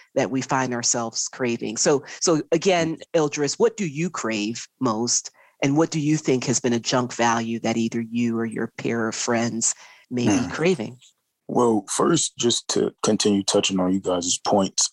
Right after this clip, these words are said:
Speaker 2: I will say that I do believe that, and, um, Jerome, you can add in, I've been learning a lot already, but, um, I have always had the belief, or not always, but recently had the belief that masculinity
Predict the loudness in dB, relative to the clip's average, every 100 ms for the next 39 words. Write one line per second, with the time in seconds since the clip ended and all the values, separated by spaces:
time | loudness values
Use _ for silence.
0 | _ 2 2 2 2 2 0 0 2 0
1 | -4 -4 -4 -4 0 0 2 0 0 0
2 | 0 -2 -2 -6 -8 0 2 2 0 _
3 | _ _ -2 0 2 0 0 -4 -8 -6
4 | 0 2 4 4 2 2 2 0 -2 0
5 | 0 2 2 0 -4 -2 -2 0 2 2
6 | 2 2 2 2 0 -2 2 2 2 -2
7 | -8 -20 -20 -12 0 2 2 0 -4 0
8 | 2 4 4 2 0 -2 0 0 -2 -6
9 | -6 -8 -4 -2 2 2 0 -4 -2 2
10 | 2 2 0 -2 -4 -6 -4 -2 -2 -2
11 | -2 0 -2 -6 -20 -20 _ -2 0 2
12 | 2 0 -2 2 2 0 -6 -20 -4 2
13 | 2 2 -2 -2 -2 0 -2 -2 -6 -6